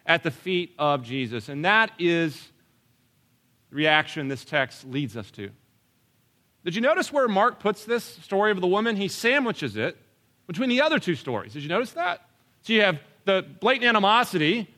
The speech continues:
at the front, and then you have Judas's, uh, outward association at the back, and then in the middle is this woman with the alabaster jar. That is intentional framing of the story from Mark, as I said at the very beginning of the sermon. Mark does this. Why?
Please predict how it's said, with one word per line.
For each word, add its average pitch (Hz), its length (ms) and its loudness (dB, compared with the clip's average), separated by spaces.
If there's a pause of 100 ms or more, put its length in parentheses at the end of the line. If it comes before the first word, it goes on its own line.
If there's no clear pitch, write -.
(160)
at 156 160 -6
the 160 80 -4
front, 226 460 2
and 180 80 -8
then 196 80 0
you 190 80 2
have 185 160 4
Judas's, 202 640 0 (300)
uh, 185 200 4
outward 208 280 4
association 202 420 0
at 170 100 -4
the 185 60 0
back, 208 360 2
and 202 100 -2
then 214 60 2
in 202 60 2
the 190 80 0
middle 196 500 2
is 175 200 0
this 180 240 -2
woman 202 220 0
with 190 100 0
the 185 120 -2
alabaster 190 580 2
jar. 196 260 2
That 226 320 2
is 208 220 0
intentional 190 920 0 (220)
framing 226 720 2
of 185 120 2
the 175 80 2
story 233 420 2
from 190 220 -2
Mark, 208 360 2
as 170 140 -2
I 170 120 4
said 214 200 0
at 175 80 -2
the 180 80 0
very 190 220 2
beginning 190 380 0
of 170 80 0
the 160 100 -2
sermon. 208 340 0
Mark 196 300 2
does 202 260 0
this. 170 240 -2
Why? 196 420 2